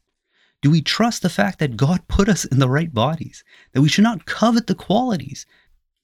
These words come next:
God bestowed upon the males and the females? Each of us have our strengths and our weaknesses, and we have to submit to God, to whatever it is that he decided for us.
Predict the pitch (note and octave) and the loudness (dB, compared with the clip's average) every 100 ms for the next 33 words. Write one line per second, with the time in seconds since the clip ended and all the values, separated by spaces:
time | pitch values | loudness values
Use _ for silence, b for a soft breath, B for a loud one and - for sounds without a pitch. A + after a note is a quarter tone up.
0 | - C#3 E3+ D#3+ D3 D3 - E3+ D#3+ C#3+ | -4 -2 0 -2 0 -2 -2 -2 -2 -4
1 | D#3+ D#3 B2 C3 G3 G#3 - F3+ F#3 - | -4 0 2 2 2 -2 -2 0 0 2
2 | G#3 A3+ G#3 C#3+ - - _ _ _ _ | 2 2 0 -4 -10 -20 _ _ _ _
3 | G3+ A#3 - A3+ G#3+ - G3+ F#3+ E3+ - | 0 0 0 -2 -2 -2 -2 0 -2 -2
4 | - A3+ A3 - G3+ D#3+ G3 - G#2 - | -2 0 0 0 -2 0 -2 -4 -10 -10
5 | - - - _ _ _ D3+ F3+ D3 A#3 | -12 -16 -20 _ _ _ 2 2 4 0
6 | A#3 F#3+ - F3 F3 G#3 D3 A#2 C3 F3 | 0 -2 -2 0 0 0 -2 0 -2 -4
7 | - - C3 F3 A3 G#3 G3+ F3+ E3+ - | -12 -6 -2 0 0 2 2 0 -2 -8
8 | - G3 E3 D#3+ - D#3 E3+ C#3+ - - | -2 -2 -2 -4 -2 -4 -4 -8 -10 -14
9 | - - | -16 -20